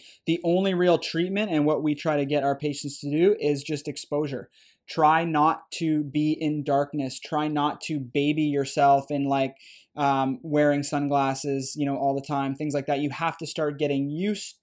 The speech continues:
to, uh, normal lighting in a graduated fashion. So just try exposing yourself, um, more and more and more each day to the point where it's no longer, you know, sensitive.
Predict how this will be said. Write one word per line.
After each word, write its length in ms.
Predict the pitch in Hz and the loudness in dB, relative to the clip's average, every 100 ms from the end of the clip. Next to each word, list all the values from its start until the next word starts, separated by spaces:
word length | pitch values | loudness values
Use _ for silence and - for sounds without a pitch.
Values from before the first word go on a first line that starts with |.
| - | -6
to, 400 | 151 143 139 135 _ _ _ _ _ - | -4 -2 -2 -4 _ _ _ _ _ -2
uh, 300 | 139 135 131 | 2 2 2
normal 540 | 151 151 151 151 139 | 0 2 2 2 2
lighting 420 | 135 139 135 123 117 | 4 4 2 -2 -6
in 100 | 139 | -4
a 80 | 135 | -4
graduated 760 | 139 135 131 135 135 131 131 131 - | -2 -2 0 -2 -4 -4 -6 -8 -6
fashion. 460 | 156 123 - 120 | -6 -6 -10 -12
So 200 | - 135 | -6 -6
just 280 | 131 151 - | -4 -6 -6
try 500 | - 156 151 156 151 - _ _ _ - | -2 2 4 4 0 -8 _ _ _ -8
exposing 720 | 147 - - 156 160 151 151 | -8 -8 -4 0 2 2 0
yourself, 640 | 147 139 139 135 131 - - _ - | -2 0 0 2 0 -6 -20 _ -8
um, 540 | 139 135 135 131 131 - | 0 4 4 2 -4 -4
more 400 | 151 156 165 165 | -2 0 2 0
and 140 | 156 | 0
more 220 | 147 147 | 2 2
and 100 | 147 | 2
more 260 | 139 139 139 | 0 0 -2
each 280 | 147 135 - | -4 -6 -4
day 260 | 139 135 131 | -2 -2 -4
to 80 | 135 | -10
the 80 | |
point 360 | 131 143 135 127 | -10 -8 -6 -4
where 360 | 139 135 131 _ _ - | -4 -4 -6 _ _ -10
it's 220 | 143 135 | -8 -6
no 260 | 143 139 139 | -4 -4 -4
longer, 720 | 143 131 131 131 131 131 127 - | -4 -4 -4 -4 -4 -6 -8 -10
you 120 | 147 | -8
know, 80 | 131 | -6
sensitive. 500 | - 139 135 123 | -6 -6 -6 -8